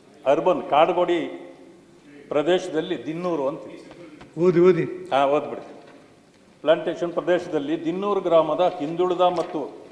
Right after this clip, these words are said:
Speaker 1: ದಲಿತ ರೈತರು ಹಲವಾರು ದಶಕಗಳಿಂದ ವಾಸ ಮಾಡುತ್ತಿದ್ದ ಹಾಗೂ ಕೃಷಿ ನಡೆಸಿಕೊಂಡು ಬಂದ ಭೂಮಿಯನ್ನು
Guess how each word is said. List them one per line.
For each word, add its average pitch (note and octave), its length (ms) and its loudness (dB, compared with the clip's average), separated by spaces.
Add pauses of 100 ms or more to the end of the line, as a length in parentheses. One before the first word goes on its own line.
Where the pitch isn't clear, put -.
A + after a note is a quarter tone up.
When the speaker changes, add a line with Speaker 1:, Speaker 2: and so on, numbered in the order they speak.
(480)
Speaker 1:
ದಲಿತ F3 260 -2
ರೈತರು F3 540 0
ಹಲವಾರು F3 580 2
ದಶಕಗಳಿಂದ D3+ 540 -4 (760)
ವಾಸ D#3+ 240 2
ಮಾಡುತ್ತಿದ್ದ E3+ 520 -2
ಹಾಗೂ C#3+ 680 2
ಕೃಷಿ F#3 500 -8 (360)
ನಡೆಸಿಕೊಂಡು E3+ 640 -2
ಬಂದ D3+ 240 -2
ಭೂಮಿಯನ್ನು D3+ 800 -4